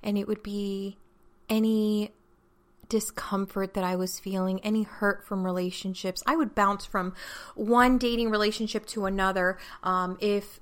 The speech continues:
a acquaintance and I were starting to become friends, but things were starting to get shoddy there, uh-uh, move on. Like,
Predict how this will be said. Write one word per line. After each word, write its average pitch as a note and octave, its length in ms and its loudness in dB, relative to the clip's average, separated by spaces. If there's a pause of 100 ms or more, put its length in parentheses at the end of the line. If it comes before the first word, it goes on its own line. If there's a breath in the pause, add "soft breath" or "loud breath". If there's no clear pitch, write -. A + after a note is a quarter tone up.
a F#3+ 760 0
acquaintance A#3+ 800 0
and A3 240 0
I G#3+ 340 8
were G3 260 2
starting C4 320 4
to C4+ 60 0
become B3 260 0
friends, A3+ 380 2
but - 200 -10
things C4 240 2
were A#3+ 100 4
starting A#3+ 340 4
to G#3+ 80 2
get G3+ 200 0
shoddy A3+ 480 6
there, A3 380 4 (200)
uh-uh, A3+ 340 6 (400 loud breath)
move A#3+ 320 6
on. A3 300 12
Like, G#3 160 4